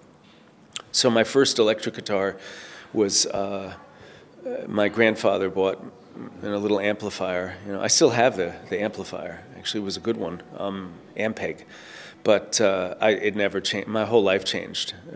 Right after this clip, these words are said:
because of that. And then, of course, the record Woodstock came out, and I, s-, I saw Jimi Hendrix, and I saw Mountain, and I saw Johnny Winter,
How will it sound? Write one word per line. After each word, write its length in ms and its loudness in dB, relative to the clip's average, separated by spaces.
because 260 -6
of 80 -6
that. 180 -6
And 160 0
then, 140 8
of 120 2
course, 300 4
the 180 2
record 440 0
Woodstock 500 2
came 240 -8
out, 220 -6
and 100 -8
I, 60 -4
s-, 180 0
I 200 -4
saw 280 2
Jimi 340 -6
Hendrix, 480 -4
and 80 -6
I 60 -6
saw 240 0
Mountain, 540 -6
and 120 -10
I 60 -10
saw 260 -4
Johnny 320 -6
Winter, 480 0